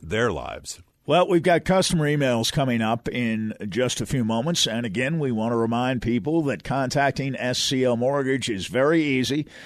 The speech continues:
Speaker 2: The phone number is three oh three, seven nine oh, twenty-two twenty-two. Many of your customers go to the website first before they even call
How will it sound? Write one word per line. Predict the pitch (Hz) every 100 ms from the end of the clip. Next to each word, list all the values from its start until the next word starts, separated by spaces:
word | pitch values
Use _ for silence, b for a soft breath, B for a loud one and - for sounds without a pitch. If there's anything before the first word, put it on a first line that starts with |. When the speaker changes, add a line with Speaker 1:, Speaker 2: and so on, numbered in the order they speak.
| B
Speaker 2:
The | 110
phone | - 123 127
number | 131 117 104
is | -
three | 147 156
oh | 156
three, | - 131 131
seven | - 147 147 143
nine | 131 131 127
oh, | 120 120
twenty-two | 113 123 131 - 120
twenty-two. | - 123 135 110 117 110 139 B B -
Many | 113 143 165
of | 147
your | 139 127
customers | 135 123 156 139 131
go | 147 143
to | 147
the |
website | 143 151 147 - 156 170
first | - 156 202 - -
before | 95 117 156
they | 151 117
even | 98 92 87
call | 101 98 117